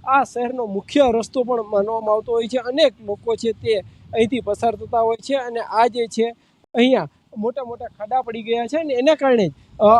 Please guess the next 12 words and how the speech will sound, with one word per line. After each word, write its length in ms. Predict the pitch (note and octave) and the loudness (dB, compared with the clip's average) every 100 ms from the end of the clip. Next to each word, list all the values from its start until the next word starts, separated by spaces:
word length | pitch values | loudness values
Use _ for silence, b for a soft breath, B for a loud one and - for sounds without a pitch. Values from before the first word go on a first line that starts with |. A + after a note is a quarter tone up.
| G3 F#3 | 4 -8
અનેક 340 | G#3+ C4+ C4 G#3+ | -4 -2 -2 -4
લોકોને 500 | G3 A3 C#4 C4 A3+ | -2 -2 -2 -2 -2
અહીંયા 320 | F#3+ G#3 G3+ | -6 -4 -4
અકસ્માતનો 680 | F3+ - A3 A#3 A#3 - G3 | -8 -12 -10 -8 -6 -4 -2
ભોગ 260 | E3+ F#3+ - | 0 -2 -2
પણ 140 | A#3 | -2
બનતા 280 | A3 A3+ A#3 | -2 -4 -2
હોય 200 | A3+ A3+ | -4 -4
છે. 160 | B3 C4+ b b b | -6 -8 b b b
તો 100 | A#3+ | -2
બીજી 240 | G#3+ B3+ D4+ | -2 -2 -4
તરફ 240 | D4 C4+ | -4 -8